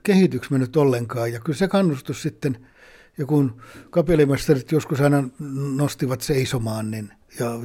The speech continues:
näyttivät sieltä peukaloa, niin kyllä se tietysti hyvältä tuntui. Ja ihan jotkut suullisestikin vähän kehasivat, niin,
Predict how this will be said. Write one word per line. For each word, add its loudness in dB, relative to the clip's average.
näyttivät -6
sieltä -6
peukaloa, -4
niin 0
kyllä 6
se -2
tietysti 0
hyvältä 2
tuntui. -8
Ja -8
ihan 2
jotkut -2
suullisestikin -2
vähän -2
kehasivat, 0
niin, -10